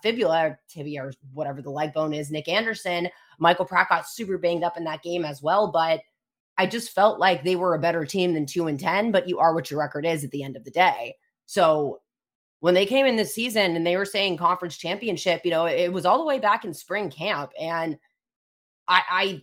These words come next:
kind of felt like I was enjoying living in delusion with them, but I was kind of willing to go along with it. But by the time spring camp was over, I, I was with them. Like, I saw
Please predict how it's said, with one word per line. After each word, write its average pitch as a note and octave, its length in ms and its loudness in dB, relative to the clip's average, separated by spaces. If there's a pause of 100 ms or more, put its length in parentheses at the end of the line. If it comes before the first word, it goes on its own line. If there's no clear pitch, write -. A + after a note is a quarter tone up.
(120)
kind C4+ 240 -2
of G#4 60 -10
felt D4 260 0
like B3 260 0
I G#3+ 120 2
was G#3 360 -4 (220)
enjoying G3+ 500 -2
living F#3+ 260 -2
in F#3 100 -2
delusion E3+ 460 -4
with A#3 120 -6
them, B3+ 180 -2
but A#3+ 100 0
I F3+ 80 4
was F3 140 -2
kind G3 180 -4
of F3+ 80 -6
willing F3 240 -2
to D#3+ 60 -6
go E3+ 140 2
along D#3+ 340 -4
with G#3 140 -10
it. D4+ 200 4
But G#3 260 4 (240)
by A3 120 0
the D4 60 -4
time F#4 260 -4
spring B3+ 260 -8
camp C4 220 -4
was F#3+ 160 -4
over, G3 400 0
I, F3 360 2
I - 20 2
was F4 180 -4
with F#3 280 -4
them. D3 260 -8
Like, E3+ 220 -6
I F#3+ 180 -2
saw G#3 460 2